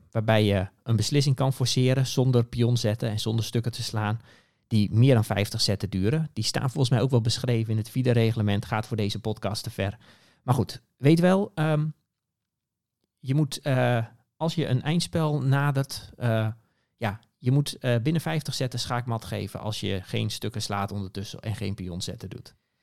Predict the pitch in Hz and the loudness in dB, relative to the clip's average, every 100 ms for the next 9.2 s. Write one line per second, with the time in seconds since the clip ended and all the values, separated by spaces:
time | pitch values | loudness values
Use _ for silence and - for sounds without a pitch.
0 | _ _ _ _ _ 123 110 98 117 135 | _ _ _ _ _ 0 0 2 2 2
1 | 127 120 117 113 - 117 - 123 117 - | 4 2 2 -4 0 -2 0 -2 -2 -2
2 | 135 131 113 110 - 139 135 120 110 107 | 0 0 2 0 0 -4 -2 0 0 0
3 | 107 104 - 104 95 92 90 95 - 143 | 0 -4 -2 -2 0 -2 -2 -4 -2 2
4 | 135 123 120 139 127 117 120 117 101 113 | 4 4 4 2 2 2 2 2 0 0
5 | 113 110 - 110 101 123 - _ _ _ | 2 0 -2 -2 0 0 -4 _ _ _
6 | 104 104 101 113 113 - 113 113 113 120 | 0 0 0 0 0 0 0 0 0 0
7 | 131 120 117 120 113 107 80 101 95 92 | 2 2 0 0 2 0 -2 -2 -2 0
8 | 107 113 - 98 107 92 - 90 95 170 | -2 -4 -6 -6 -4 -6 -6 -6 -2 -2
9 | 175 | -2